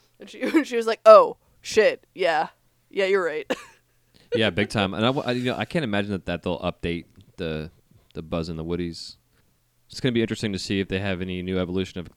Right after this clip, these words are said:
Speaker 2: the meet and greet characters, you know, with the, the necks and no necks and what have yous. Especially if they bring, uh,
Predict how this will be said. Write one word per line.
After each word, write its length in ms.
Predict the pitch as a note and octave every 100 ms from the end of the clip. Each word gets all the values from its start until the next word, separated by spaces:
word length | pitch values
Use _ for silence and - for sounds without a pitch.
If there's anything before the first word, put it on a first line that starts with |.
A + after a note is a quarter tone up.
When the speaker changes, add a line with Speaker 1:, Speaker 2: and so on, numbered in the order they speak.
| -
Speaker 2:
the 80 | F#2
meet 140 | G2+
and 80 | F2+
greet 180 | F#2+ F2+
characters, 520 | - G2 - F#2+ F#2
you 60 | G2
know, 120 | F#2+
with 120 | F#2 -
the, 260 | F2+ F2 F#2 - _ _ _ _ -
the 80 | G#2+
necks 300 | G#2 G#2 A2+
and 80 | G2+
no 120 | G2+
necks 360 | G2 G2+ - -
and 320 | F#2 F#2 F#2+
what 140 | F#2 G2
have 160 | F#2
yous. 360 | F#2+ F#2 - - -
Especially 260 | - B2
if 60 | G#2+
they 80 | G2
bring, 260 | G2 F#2+
uh, 320 | F2 E2+ E2